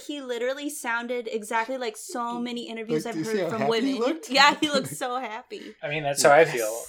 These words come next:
Speaker 3: with, like, a lot of my jobs, you know?
Speaker 2: <laughs>
Speaker 3: Like, "Oh, thank you.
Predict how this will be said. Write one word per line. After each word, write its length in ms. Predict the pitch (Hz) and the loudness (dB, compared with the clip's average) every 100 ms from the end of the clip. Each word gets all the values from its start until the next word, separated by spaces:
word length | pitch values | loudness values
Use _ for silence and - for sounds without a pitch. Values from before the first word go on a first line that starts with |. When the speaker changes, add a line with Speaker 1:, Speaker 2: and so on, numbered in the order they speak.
| 117 | -10
Speaker 3:
with, 80 | 110 | -8
like, 160 | 104 107 | -10 -8
a 20 | |
lot 120 | 104 101 | -6 -6
of 60 | |
my 160 | 101 110 | -8 -10
jobs, 480 | 101 95 - - - | -6 -4 -6 -8 -2
you 100 | 311 | -2
know? 460 | 311 240 311 277 - 269 - 208 | 0 4 6 4 2 -2 -2 -8
Speaker 2:
<laughs> 20 | - - - | -12 -20 -12
Speaker 3:
Like, 220 | - - - 127 | -12 -10 -12 -8
"Oh, 220 | 123 98 - - _ | -4 -4 -8 -18 _
thank 240 | 123 110 107 | -12 -12 -14
you. 160 | 98 | -16